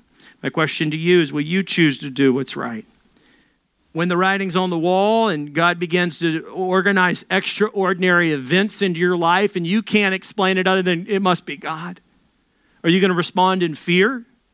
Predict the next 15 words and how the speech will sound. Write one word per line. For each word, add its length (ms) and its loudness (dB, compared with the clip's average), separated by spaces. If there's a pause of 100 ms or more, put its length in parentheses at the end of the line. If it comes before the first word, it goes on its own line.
(100)
and 100 -10
stay 360 2
in 100 -2
fear, 240 0
or 40 4
are 40 4
you 180 -2
gonna 300 -4
step 380 -4
out 340 0
and 220 -10
take 240 -4
that 160 -8
step 360 -2
of 200 -8